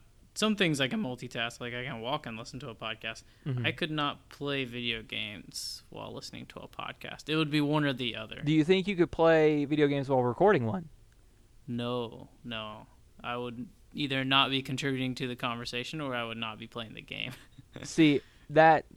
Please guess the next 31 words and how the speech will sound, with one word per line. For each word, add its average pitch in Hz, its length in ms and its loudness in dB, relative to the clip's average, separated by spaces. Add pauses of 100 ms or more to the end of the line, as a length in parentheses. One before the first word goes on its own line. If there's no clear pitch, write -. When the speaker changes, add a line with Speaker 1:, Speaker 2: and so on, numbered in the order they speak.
Speaker 2:
see, 139 200 2
that's 127 220 4
the 135 80 -8
thing. 185 300 4 (840)
Speaker 1:
I 202 100 -12
can't 139 240 0
focus 123 380 -12
on - 140 -12
two. - 180 -14 (220)
<laughs> 175 220 2
Speaker 2:
Yeah. 127 240 6 (1040)
It's 170 160 4
surprisingly, 247 1000 -2 (300)
<laughs> - 480 0
it's, 214 320 -2
I'm, 330 340 -4
I'm, 285 280 -8 (200)
I'm 233 100 -2
actually, 254 360 -6 (140)
I 180 60 0
think 330 160 -2
I 320 60 2
do 220 180 8
okay 180 300 8
at 127 160 4
it, 131 80 6
actually. 135 500 6 (300)
<laughs> - 0 -
Speaker 1:
<laughs> 170 300 2 (1120)
Uh, 131 300 2
so 160 420 4